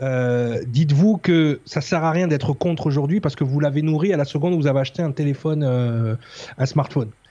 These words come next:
C'est-à-dire que ce truc-là se nourrit depuis des années de vos comportements, de vos informations, de l'information qu'on le, qu'on lui insère. Si vous ne vou-,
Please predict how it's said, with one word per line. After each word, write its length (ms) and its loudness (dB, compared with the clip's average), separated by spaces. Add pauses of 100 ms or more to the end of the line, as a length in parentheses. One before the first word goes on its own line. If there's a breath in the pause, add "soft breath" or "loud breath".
(120)
C'est-à-dire 360 -2
que 100 -2
ce 100 -2
truc-là 420 0
se 140 -2
nourrit 300 2
depuis 260 -2
des 220 2
années 340 2
de 120 0
vos 240 2
comportements, 840 -2 (300 soft breath)
de 60 -6
vos 360 0
informations, 800 0 (440 soft breath)
de 80 -6
l'information 720 0
qu'on 160 0
le, 300 2
qu'on 140 -2
lui 140 2
insère. 400 2 (280 loud breath)
Si 160 -6
vous 160 0
ne 80 0
vou-, 180 0